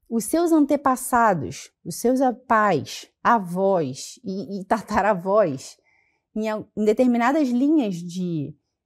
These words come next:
de psicologia, se transformam em pessoas que, na verdade, só trouxeram mal a ela.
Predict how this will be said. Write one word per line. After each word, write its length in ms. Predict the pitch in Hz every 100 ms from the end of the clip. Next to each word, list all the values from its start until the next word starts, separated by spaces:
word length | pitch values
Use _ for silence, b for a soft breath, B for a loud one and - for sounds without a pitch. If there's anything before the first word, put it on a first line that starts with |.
| _
de 140 | 190 196
psicologia, 800 | - - 208 190 185 247 277
se 180 | 196 262
transformam 580 | 247 254 247 269 277 269
em 140 | 277
pessoas 480 | 269 285 269 285 285
que, 100 | -
na 100 | 285
verdade, 580 | 277 269 240 269 262 240
só 320 | - - 349
trouxeram 480 | 370 349 - 294 320
mal 320 | 285 285 359
a 80 | 285
ela. 360 | 170 135 113